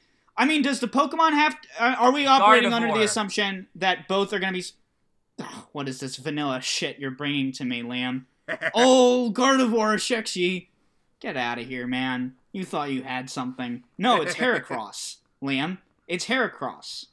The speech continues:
Speaker 2: Heracross
Speaker 1: Heracross
Speaker 2: is a
Speaker 1: is hot,
Speaker 2: supporting
Speaker 1: and you know it.
Speaker 2: character, but, but Gardevoir can lead a show, is what I'm saying.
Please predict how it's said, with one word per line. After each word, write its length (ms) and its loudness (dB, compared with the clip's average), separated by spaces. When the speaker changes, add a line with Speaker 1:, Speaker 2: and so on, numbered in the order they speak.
Speaker 2:
Heracross 440 -4
Speaker 1:
Heracross 480 4
Speaker 2:
is 60 -6
a 40 0
Speaker 1:
is 80 -4
hot, 240 4
Speaker 2:
supporting 140 -2
Speaker 1:
and 120 2
you 140 0
know 220 2
it. 40 -2
Speaker 2:
character, 240 -12
but, 280 -18
but 220 -16
Gardevoir 540 -8
can 280 -20
lead 540 -16
a 180 -18
show, 480 -16
is 80 -20
what 100 -20
I'm 120 -20
saying. 360 -20